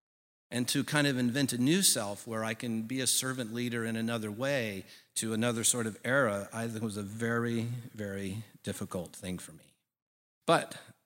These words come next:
the comfort and assurance I have for all of us is,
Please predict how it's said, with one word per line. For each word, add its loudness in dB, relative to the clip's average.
the 0
comfort 6
and 6
assurance 6
I 0
have -6
for 0
all 4
of -4
us -2
is, 2